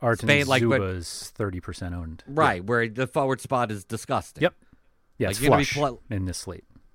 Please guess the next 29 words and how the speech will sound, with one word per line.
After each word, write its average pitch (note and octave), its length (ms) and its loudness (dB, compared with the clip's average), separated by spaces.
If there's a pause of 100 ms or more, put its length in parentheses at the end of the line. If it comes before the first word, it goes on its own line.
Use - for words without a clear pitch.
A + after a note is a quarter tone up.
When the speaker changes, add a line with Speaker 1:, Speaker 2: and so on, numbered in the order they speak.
(200)
Speaker 2:
Right, B2 340 0
so, B2+ 140 0
I B2 60 2
mean, C3 200 -4
you C3 100 -2
go, D#3+ 180 2
go D3+ 160 4
down D#3+ 260 0 (120)
from D3 160 0
these D3 220 -2
options, A2+ 640 -4 (760)
then B2+ 240 0
you B2 60 -6
got B2 220 2 (760)
Jesus C3+ 720 -2 (1500)
or B2 160 2
Firmino, A2+ 600 -2
if F#2 80 -8
Firmino F2+ 360 -8
starts E2+ 380 -10
instead E2 220 -12
of D#2+ 100 -12
Jesus, G#2+ 320 -6
w-, F2 160 -12
both A#2+ 300 -4
of F#2+ 40 -8
those, F#2 200 -2
but A2 140 -6
those C#3 260 0